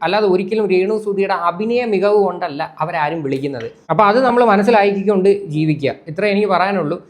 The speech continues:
എന്തായാലും നിങ്ങളെ വെച്ചിട്ട് ഒരുപാട് ആൾക്കാർ മുതലെടുക്കുന്നുണ്ട്, ഒരുപാട് ആൾക്കാർ കാശുണ്ടാക്കുന്നുണ്ട്. കാര്യം നമ്മളൊക്കെ റിയാക്ട് ചെയ്യുമ്പോൾ നമുക്ക് എല്ലാവർക്കും കാശ് കിട്ടുന്നതാണ്.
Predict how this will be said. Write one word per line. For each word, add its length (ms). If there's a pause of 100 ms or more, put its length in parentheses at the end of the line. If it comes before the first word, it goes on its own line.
(140)
എന്തായാലും 280
നിങ്ങളെ 280
വെച്ചിട്ട് 400
ഒരുപാട് 420
ആൾക്കാർ 320
മുതലെടുക്കുന്നുണ്ട്, 600
ഒരുപാട് 380
ആൾക്കാർ 300
കാശുണ്ടാക്കുന്നുണ്ട്. 720
കാര്യം 220
നമ്മളൊക്കെ 380
റിയാക്ട് 320
ചെയ്യുമ്പോൾ 200
നമുക്ക് 220
എല്ലാവർക്കും 320
കാശ് 220
കിട്ടുന്നതാണ്. 460